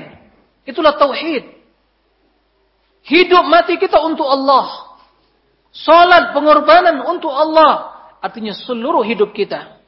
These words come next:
aktivitas kita dalam meraih ridha Allah itu hanya untuk Allah Subhanahu wa taala. Tidak menginginkan pujian, sanjungan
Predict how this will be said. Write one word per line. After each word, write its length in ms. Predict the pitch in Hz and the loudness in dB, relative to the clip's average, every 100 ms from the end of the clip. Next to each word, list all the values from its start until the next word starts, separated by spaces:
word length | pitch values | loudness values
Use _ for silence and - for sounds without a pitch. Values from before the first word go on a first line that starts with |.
| _ _ _ _ _ _ _ _ | _ _ _ _ _ _ _ _
aktivitas 640 | - 254 269 262 254 240 - - | -4 -2 -4 -8 -4 -4 -4 -8
kita 480 | 302 269 214 175 | -2 2 2 2
dalam 260 | 196 254 254 240 | 0 2 2 0
meraih 400 | 233 277 339 254 | 2 2 2 0
ridha 240 | 247 233 | -2 0
Allah 320 | 240 240 240 | 0 0 0
itu 160 | 240 247 | -2 -4
hanya 160 | 240 | -6
untuk 240 | 233 208 226 | -6 -6 -4
Allah 180 | 220 196 | -4 -6
Subhanahu 540 | 196 175 202 185 175 | -10 -8 -6 -6 -8
wa 80 | 175 | -8
taala. 560 | 175 175 165 143 - _ _ _ _ _ _ _ _ | -8 -8 -8 -10 -20 _ _ _ _ _ _ _ _
Tidak 400 | 302 240 262 226 | -2 2 2 2
menginginkan 800 | 240 220 269 269 240 240 185 143 - _ _ _ _ | -2 -2 -4 -6 -2 -2 -4 -14 -20 _ _ _ _
pujian, 560 | - 214 214 233 185 151 | -16 -6 0 0 -2 -6
sanjungan 720 | 226 208 247 254 233 180 - | -6 -4 -6 -4 -4 -6 -16